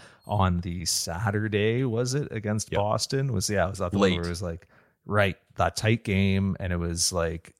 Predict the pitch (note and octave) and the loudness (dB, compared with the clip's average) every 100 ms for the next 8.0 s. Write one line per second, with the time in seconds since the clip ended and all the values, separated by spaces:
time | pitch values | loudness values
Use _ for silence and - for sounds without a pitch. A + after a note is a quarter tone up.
0 | _ G2+ E2 E2 - G2 F#2 F2 F2 D#2+ | _ 0 2 0 -2 0 0 2 2 0
1 | D#2+ - F2 E2+ F2+ F#2+ G2+ G2+ F#2 F2 | -2 -4 -4 0 2 4 4 2 0 -2
2 | F2 F2+ - E2+ E2+ F2 F2+ E2+ F2+ F2 | -4 -4 -4 -2 0 0 -2 -2 -2 -2
3 | F2 E2+ E2 E2 F2 D#2 G2 E2 F2+ D#2+ | -4 -2 -2 -2 -2 -2 -4 -6 -8 -10
4 | D#2 - F#2+ F2+ G2 G2 A2 G2+ F#2 F#2 | -12 -8 -2 2 2 4 4 4 2 0
5 | F2+ F2+ F2 F#2 F2+ F#2+ F2+ G2 - A2+ | 0 -2 -2 -2 -2 0 0 0 2 6
6 | E3 A2+ G2+ F#2+ - A2 A2 D#2 C#3+ - | 8 6 2 4 4 4 2 4 4 6
7 | A2 A2+ - A2 A2 G#2+ A2 G#2+ F#2 | 4 4 4 2 4 4 4 2 0